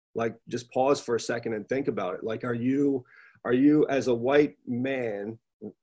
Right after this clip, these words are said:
let's say as a white man, are you afraid for your life when you're stopped at a stop sign?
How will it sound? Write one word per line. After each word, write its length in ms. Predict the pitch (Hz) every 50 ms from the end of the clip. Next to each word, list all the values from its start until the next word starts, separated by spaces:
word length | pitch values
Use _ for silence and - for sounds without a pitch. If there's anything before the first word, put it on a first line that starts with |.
| _ _ _ _ -
let's 240 | - 135 139 135 -
say 200 | - 151 135 131
as 140 | 131 117 127
a 40 | 123
white 240 | 120 143 143 123
man, 240 | 123 139 135 131 123
are 80 | 117 117
you 240 | 120 123 135 143 127
afraid 480 | - - - - 131 135 135 127 -
for 80 | - 127
your 140 | 123 117 113
life 240 | 117 120 123 117 -
when 120 | 120 120 117
you're 100 | 110 107
stopped 380 | - - 117 113 110 110 -
at 100 | 117 104
a 40 | 107
stop 340 | - - 113 110 107 107 -
sign? 340 | - 107 101 95 101 98